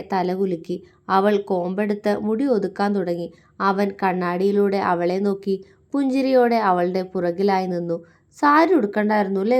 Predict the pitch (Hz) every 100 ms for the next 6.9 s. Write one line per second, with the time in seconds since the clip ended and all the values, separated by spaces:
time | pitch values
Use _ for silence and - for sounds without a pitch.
0 | 247 247 226 233 233 233 - _ _ 269
1 | 294 349 330 254 214 240 247 254 254 -
2 | 220 220 294 302 285 262 240 202 185 185
3 | 185 180 175 _ _ 196 247 226 190 175
4 | 180 226 240 247 254 247 240 202 165 175
5 | 175 190 196 - _ _ _ 240 269 311
6 | 294 240 220 220 220 220 208 208